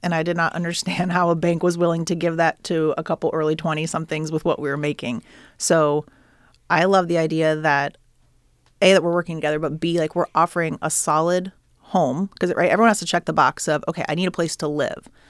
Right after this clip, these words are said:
So, but it's kind of like a three-legged stool. Like, it needs to be affordable.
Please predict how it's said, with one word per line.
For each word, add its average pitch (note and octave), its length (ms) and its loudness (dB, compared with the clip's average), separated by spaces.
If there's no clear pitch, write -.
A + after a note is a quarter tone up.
So, D3+ 400 0
but E3 220 0
it's - 180 -4
kind F#3+ 180 -2
of F3+ 60 0
like D#3 80 2
a D#3 60 -2
three-legged D#3+ 580 0
stool. - 340 -2
Like, C3 160 -4
it C#3+ 80 -4
needs D3+ 180 -6
to - 40 -8
be G#3 80 2
affordable. C#3+ 540 0